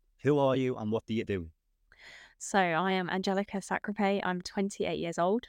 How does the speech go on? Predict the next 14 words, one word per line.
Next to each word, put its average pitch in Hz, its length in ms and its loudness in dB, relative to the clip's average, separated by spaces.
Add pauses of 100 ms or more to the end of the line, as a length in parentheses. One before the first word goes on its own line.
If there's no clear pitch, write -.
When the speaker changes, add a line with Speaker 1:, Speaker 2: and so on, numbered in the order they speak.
(200)
Speaker 2:
I'm 180 160 -2
based 208 300 0
in 190 160 -2
central 202 340 -2
London, 170 420 0 (1000)
and 175 560 0
I 180 160 0
specialise 180 500 -2
in 175 340 -4 (520)
B 208 120 4
R 170 300 4
Rs 170 80 -2
in 185 160 -6
Birmingham. 180 480 -2